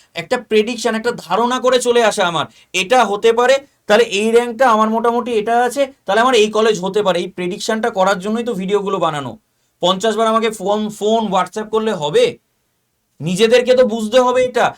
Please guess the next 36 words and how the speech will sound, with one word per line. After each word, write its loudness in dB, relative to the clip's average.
তুই -2
কি -4
কোর্স 2
করতে -2
চাইছিস, -2
তুই -4
কোন -2
কলেজ 0
চাইছিস, -4
বাড়ির 0
কাছে -2
চাইছিস -6
না -2
কোথায় 0
চাইছিস, 0
সেটা 0
তো -4
তোর -2
দায়িত্ব, 0
এটা -2
তো 2
আমার 4
দায়িত্ব 0
নয়। 0
বা 4
আমিও 2
ব-, -4
বলতে 2
পারবো 4
না 2
প্রত্যেকে -2
ধরো, 4
"আচ্ছা 2
তুই -6
এইটা -4
চাইছিস", -2